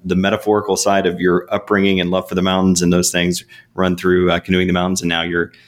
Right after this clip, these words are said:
you had an experience where you had a chance to, to work with a, a tempered object and to work with a hammer and an anvil and all those things. And so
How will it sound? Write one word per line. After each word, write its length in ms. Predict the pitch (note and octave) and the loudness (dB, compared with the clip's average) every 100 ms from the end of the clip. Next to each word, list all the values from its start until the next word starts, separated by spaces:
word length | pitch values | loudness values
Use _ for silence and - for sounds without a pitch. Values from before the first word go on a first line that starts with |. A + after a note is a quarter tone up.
| _ - | _ -10
you 100 | G2+ | -4
had 100 | G2 | -4
an 40 | |
experience 640 | F2+ - G#2 G2 F#2 F2 F2+ | -4 -2 0 2 0 -2 0
where 80 | |
you 120 | F2 F2 | 0 0
had 100 | F2 | -2
a 40 | |
chance 360 | - F2 F2 - | -4 -4 -6 -4
to, 240 | E2 F2+ - _ _ _ | -2 -4 -8 _ _ _
to 140 | - F2+ | -2 0
work 260 | G#2 F#2+ | 0 0
with 140 | G2+ F2+ | -2 -2
a, 260 | F2 - | -4 -2
a 220 | D#2+ D#2+ - _ _ - | -4 -4 -10 _ _ -6
tempered 400 | C#3 C3 A#2 - | -4 0 -2 0
object 520 | G#2 G2+ G2 F#2 F#2 | 0 0 0 -2 -4
and 140 | F#2 F2 | -6 -2
to 40 | |
work 160 | G2+ G2+ | 0 0
with 120 | G2+ | 0
a 60 | F#2+ | 0
hammer 260 | G2 F#2+ | 0 0
and 100 | F#2 | 0
an 60 | F2+ | 2
anvil 320 | F2+ F#2 F#2 | 0 0 -2
and 100 | F2+ | 0
all 80 | F2+ | 0
those 180 | F2+ - | 0 0
things. 280 | F2+ F2 | 0 0
And 80 | F2+ | -2
so 200 | F#2 F2 | -2 -4